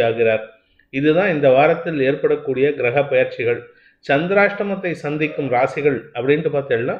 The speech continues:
கன்னி ராசிக்கு இருபத்தி ஆறாம் தேதி காலை பத்து மணி பத்தொன்பது நிமிடம் வரைக்கும் சந்திராஷ்டமம். அதன் பிறகு துலாம் ராசிக்கு ஆரம்பிக்கிறது. இருபத்தாறுல இருந்து இருபத்தி எட்டாம் தேதி ராத்திரி எட்டு மணி முப்பத்தி ரெண்டு நிமிஷம் வரைக்கும் துலாம் ராசிக்கு. அதன் பிறகு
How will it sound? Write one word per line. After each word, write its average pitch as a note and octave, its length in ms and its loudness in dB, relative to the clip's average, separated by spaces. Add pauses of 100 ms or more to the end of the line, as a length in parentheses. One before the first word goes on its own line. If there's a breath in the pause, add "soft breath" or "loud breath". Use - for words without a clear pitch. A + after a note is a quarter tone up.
(140)
கன்னி E3 320 0
ராசிக்கு E3 540 -2
இருபத்தி D#3+ 360 0 (120)
ஆறாம் D3 280 0
தேதி C3+ 160 0 (120)
காலை C3 280 0
பத்து A#2 280 -2
மணி D3+ 120 -2 (140)
பத்தொன்பது C#3+ 480 0
நிமிடம் C3+ 340 -2
வரைக்கும் B2 340 -6 (440 loud breath)
சந்திராஷ்டமம். C#3 760 0 (140)
அதன் C#3 280 2
பிறகு D#3+ 220 0 (100)
துலாம் D3+ 340 0
ராசிக்கு C3+ 440 -2
ஆரம்பிக்கிறது. B2+ 520 -2 (520 loud breath)
இருபத்தாறுல E3 600 4
இருந்து E3+ 220 -2
இருபத்தி G3 420 2
எட்டாம் G3 400 0
தேதி E3+ 260 2
ராத்திரி C#3+ 380 0
எட்டு C3 240 -4
மணி D#3+ 220 0
முப்பத்தி D3+ 380 -2
ரெண்டு C#3+ 200 -2
நிமிஷம் C#3+ 300 0
வரைக்கும் C3+ 340 0
துலாம் C3+ 320 4
ராசிக்கு. B2 440 -2 (540 loud breath)
அதன் D3+ 340 2
பிறகு F3 240 4